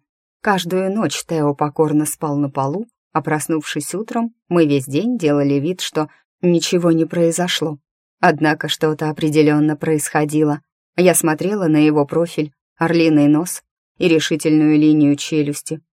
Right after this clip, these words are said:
отмечая задумчивое выражение лица.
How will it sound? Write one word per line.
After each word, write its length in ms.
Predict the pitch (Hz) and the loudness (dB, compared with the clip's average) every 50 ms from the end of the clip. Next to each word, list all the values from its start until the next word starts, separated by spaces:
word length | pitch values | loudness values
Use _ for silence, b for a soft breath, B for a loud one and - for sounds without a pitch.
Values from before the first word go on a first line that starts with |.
| _ _ | _ _
отмечая 580 | 156 160 - - 151 294 - - - 240 247 240 | -4 -2 2 2 2 2 0 -2 -2 -2 -2 -2
задумчивое 720 | 220 220 202 170 180 180 180 - - 202 185 202 196 190 | -2 -2 -2 -2 -4 -4 -4 -6 -8 -6 -4 -2 -2 -2
выражение 680 | 180 190 190 190 185 - 170 156 156 156 156 156 156 | 0 0 -2 -2 0 0 0 2 2 2 2 2 2
лица. 460 | 156 160 160 - - - - 135 135 | 0 -2 -4 -6 -8 -10 -10 -10 -12